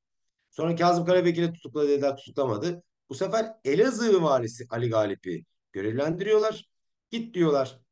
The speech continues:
"Mustafa Kemal Sivas'ta kongreyi yapmasın." Bak Sivas Kongresi'nden önce oluyor. Ve Ali Galip olayını sordular, gene sorarlar.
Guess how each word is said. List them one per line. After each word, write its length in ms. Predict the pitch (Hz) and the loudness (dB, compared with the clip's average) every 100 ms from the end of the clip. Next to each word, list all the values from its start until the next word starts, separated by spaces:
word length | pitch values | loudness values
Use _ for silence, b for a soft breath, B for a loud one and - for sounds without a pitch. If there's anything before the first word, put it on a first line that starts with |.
| _ _ - | _ _ -10
"Mustafa 380 | 165 185 175 | -6 -2 -2
Kemal 360 | 170 160 156 156 | 0 -2 -2 -6
Sivas'ta 480 | - 165 156 143 143 | -8 -2 -2 -2 -4
kongreyi 400 | 135 127 117 110 | -4 -2 0 0
yapmasın." 560 | 151 156 131 - 107 - | 0 -2 -4 -4 -4 -4
Bak 200 | 117 110 | -6 -6
Sivas 360 | - 170 170 165 | -4 0 0 -2
Kongresi'nden 640 | 160 160 160 170 196 185 | -2 0 -2 -4 -4 -2
önce 240 | 160 147 | -2 0
oluyor. 260 | 143 90 - _ _ _ _ _ - | -2 -2 -8 _ _ _ _ _ -10
Ve 100 | 143 | -2
Ali 160 | 170 | 0
Galip 300 | 185 208 208 | 4 4 4
olayını 260 | 202 202 214 | 2 2 0
sordular, 560 | - 180 170 165 170 - | 0 0 2 2 0 -2
gene 180 | 156 160 | -6 -6
sorarlar. 580 | - 107 90 80 - | -2 -2 -2 -6 -12